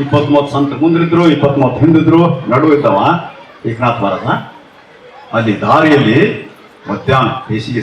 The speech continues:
ಸಮಯ, ಒಂದು ಗಂಟೆ ಸಮಯ, ಒಂದು ಕತ್ತಿ ನೀರಡಿಕೆ ಹಾಕಿ ಚಡಪಡಿಸ್ತು. ಅವಾಗ ಸಾವಿರಾರು ಕಿಲೋಮೀಟರ್ ನೀರು ಹೊತ್ಕೊಂಡ್ ಬಂದಾರ ಅವ್ರು ರಾಮೇಶ್ವರಕ್ಕೆ ಅಭಿಷೇಕ ಮಾಡಿ. ಅವ ಏಕನಾಥ್ ಮಹಾರಾಜನ ಮುಂದನ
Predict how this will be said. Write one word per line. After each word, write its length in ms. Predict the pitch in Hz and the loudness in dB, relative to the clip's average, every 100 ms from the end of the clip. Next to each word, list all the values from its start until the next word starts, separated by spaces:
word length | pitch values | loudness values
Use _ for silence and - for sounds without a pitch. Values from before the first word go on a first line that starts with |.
| - | -4
ಸಮಯ, 200 | 113 104 117 170 - 101 | -4 -4 -4 -8 -8 -8
ಒಂದು 120 | 117 110 | -6 -4
ಗಂಟೆ 180 | 104 95 | -6 -8
ಸಮಯ, 180 | 104 - - - - - - - - 110 | -8 -10 -14 -20 -20 -20 -20 -20 -14 -4
ಒಂದು 140 | 107 98 | -4 -2
ಕತ್ತಿ 320 | 147 165 - 123 110 | -2 -2 0 0 2
ನೀರಡಿಕೆ 320 | 110 135 135 | 2 2 0
ಹಾಕಿ 160 | 110 - | -2 -4
ಚಡಪಡಿಸ್ತು. 420 | - - - - - - - - - - - - - - - - - - - - | -10 -10 -12 -14 -20 -20 -20 -20 -20 -20 -20 -20 -20 -20 -20 -20 -20 -20 -12 0
ಅವಾಗ 280 | 127 139 135 117 120 120 - | 4 4 4 2 2 0 -2
ಸಾವಿರಾರು 420 | 110 123 143 160 151 | 0 2 4 2 2
ಕಿಲೋಮೀಟರ್ 520 | 156 151 156 151 139 | 4 4 2 2 4
ನೀರು 120 | 147 | 4
ಹೊತ್ಕೊಂಡ್ 300 | - - 143 | 2 2 0
ಬಂದಾರ 180 | 139 135 | 2 2
ಅವ್ರು 220 | - - | 0 -2
ರಾಮೇಶ್ವರಕ್ಕೆ 420 | 113 120 123 - | -2 -2 -4 -6
ಅಭಿಷೇಕ 280 | 110 - - 104 | -6 -6 -12 -12
ಮಾಡಿ. 180 | 95 - - - - - - - - - - - - - - - - - | -14 -16 -20 -20 -18 -14 -14 -14 -20 -20 -20 -20 -20 -20 -20 -20 -20 -8
ಅವ 140 | 120 123 | -2 2
ಏಕನಾಥ್ 420 | 151 156 185 185 | 2 4 2 2
ಮಹಾರಾಜನ 420 | 180 180 180 180 170 | 2 4 4 4 4
ಮುಂದನ 260 | 180 226 | 4 4